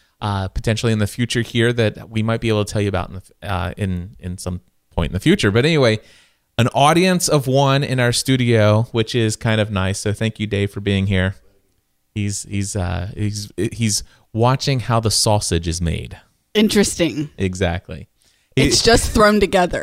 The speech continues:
Speaker 1: <laughs> I, he said, hey, so I was telling you, he says, he, he, when he comes in this morning, I'm setting things up. He goes, "I'm not,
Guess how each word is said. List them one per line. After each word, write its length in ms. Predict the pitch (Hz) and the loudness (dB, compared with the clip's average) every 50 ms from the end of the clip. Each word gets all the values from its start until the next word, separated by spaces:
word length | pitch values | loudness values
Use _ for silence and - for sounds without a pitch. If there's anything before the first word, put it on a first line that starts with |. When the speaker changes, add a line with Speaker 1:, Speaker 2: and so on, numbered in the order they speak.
| - 170 | -4 -2
Speaker 1:
<laughs> 60 | - | 0
I, 260 | 143 151 - 165 160 - - - - - | 0 2 2 0 0 -2 -4 -8 -2 0
he 120 | - 196 202 | 2 2 4
said, 260 | - 190 160 - - - - _ | 2 2 0 0 -2 -6 -8 _
hey, 140 | - 151 - | -2 -2 -2
so 220 | - - - 147 147 | 0 2 4 4 6
I 60 | 147 | 6
was 80 | 147 - | 4 4
telling 320 | - 160 156 143 135 127 | 4 2 4 4 4 2
you, 160 | 123 80 98 | 2 2 0
he 160 | 131 127 123 120 | 0 0 0 0
says, 260 | 127 127 113 113 127 - | 0 -2 -2 -2 -2 -2
he, 280 | 127 127 135 135 143 - - - | 0 0 0 0 0 -4 -8 -10
he, 80 | - 85 | -10 -10
when 260 | - - 123 135 135 | -10 -6 -4 -2 -2
he 80 | 139 | -2
comes 320 | 143 - - 156 139 139 135 | -4 -2 -2 -2 0 0 0
in 80 | 127 | 0
this 180 | 127 123 - - | 0 0 0 0
morning, 240 | 113 110 110 107 107 | 2 2 4 4 2
I'm 120 | 107 107 | 2 0
setting 240 | - - 101 - 107 | 0 -2 -2 -2 -2
things 240 | 110 107 101 101 107 | -2 -2 -2 -2 -2
up. 60 | 104 | -4
He 40 | 107 | -4
goes, 220 | - - 104 107 120 | -4 -6 -4 -2 -2
"I'm 80 | 120 | 0
not, 180 | 143 156 143 | 0 0 0